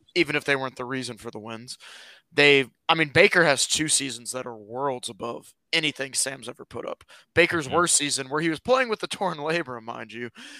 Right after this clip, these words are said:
Speaker 1: was about on par with what Sam's best season. So,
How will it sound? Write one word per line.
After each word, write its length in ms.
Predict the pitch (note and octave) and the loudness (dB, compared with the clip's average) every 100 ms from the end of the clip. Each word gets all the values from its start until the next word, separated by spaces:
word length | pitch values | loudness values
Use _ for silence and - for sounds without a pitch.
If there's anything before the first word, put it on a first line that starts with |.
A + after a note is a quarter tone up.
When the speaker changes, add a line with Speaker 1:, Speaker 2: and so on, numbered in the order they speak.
| - _ _ G#3+ | -20 _ _ 2
Speaker 1:
was 140 | G#3+ | 2
about 280 | G3 G3+ G3+ | 6 8 8
on 140 | E3+ | 6
par 300 | C#3+ D#3+ D3+ | 0 0 0
with 180 | C3 - | -2 -10
what 180 | C3+ - | -10 -2
Sam's 400 | - C3+ C3 A2+ | -2 -2 -6 -10
best 260 | B2+ A#2+ - | -12 -8 -8
season. 360 | C3+ B2+ B2 _ _ _ _ _ | -8 -10 -14 _ _ _ _ _
So, 520 | - F3+ D#3+ D3 C3 | -2 2 4 2 0